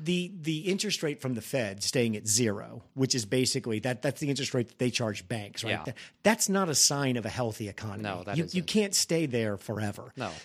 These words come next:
Speaker 1: Trump was always up, up, uh, Powell's ass to go to zero or even negative interest rates because Trump is a business guy and a real estate developer.
Speaker 2: <laughs> Right.
Speaker 1: Free money is always the way to go.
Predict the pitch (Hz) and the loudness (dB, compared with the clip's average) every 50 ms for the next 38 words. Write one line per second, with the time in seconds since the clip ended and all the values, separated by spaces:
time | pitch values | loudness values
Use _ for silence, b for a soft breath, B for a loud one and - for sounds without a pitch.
0 | B - - - 208 226 214 - 175 156 131 151 151 156 143 127 117 110 131 117 | B 0 4 6 6 6 6 6 4 4 4 4 4 4 4 2 2 2 2 0
1 | 107 - - 123 117 113 107 - - 120 107 107 104 101 101 98 101 107 _ _ | -2 -2 -2 0 0 0 -2 -4 -4 -4 -2 -2 -4 -4 -6 -8 -10 -14 _ _
2 | _ - - 160 151 151 147 120 123 113 107 104 101 - - 120 127 131 123 117 | _ -4 -2 0 2 2 2 2 2 0 -2 -4 -4 -4 -4 0 2 2 2 2
3 | 117 107 113 127 131 135 123 120 117 113 113 113 123 131 135 120 127 117 113 110 | 0 0 0 0 2 2 2 2 0 0 0 0 -2 -2 -2 -2 -2 -2 -2 -2
4 | 113 131 147 170 160 135 117 104 101 92 - - - - 151 117 - 120 110 - | 0 0 0 0 0 0 -2 -4 -6 -8 -12 -12 -6 -2 -2 0 0 0 -2 -2
5 | - 123 107 104 - - - - 143 131 127 139 117 107 - B B B B B | -2 -2 -4 -4 -4 -4 -4 -2 0 0 0 2 0 0 -2 B B B B B
6 | B B B B B _ - - 156 151 - 120 110 - - 135 147 135 147 120 | B B B B B _ 0 2 2 4 4 2 0 2 4 4 4 4 4 4
7 | - - 127 117 113 107 95 135 180 214 165 - 127 113 - 117 110 113 110 110 | 2 2 2 -2 -2 -2 0 2 2 4 4 2 0 0 -2 0 -2 0 0 -2
8 | - - 113 - - 156 160 160 147 135 143 165 170 151 131 123 127 135 131 143 | -2 -4 -4 2 4 6 8 8 8 8 6 6 4 4 2 2 0 2 4 6
9 | 160 175 156 139 131 127 - - 139 131 131 135 123 123 120 113 104 - 127 113 | 8 8 8 6 4 4 2 2 2 2 2 2 2 2 0 -2 -4 -4 -6 -4
10 | 113 233 233 226 151 123 117 113 113 | 0 0 4 6 6 6 6 4 0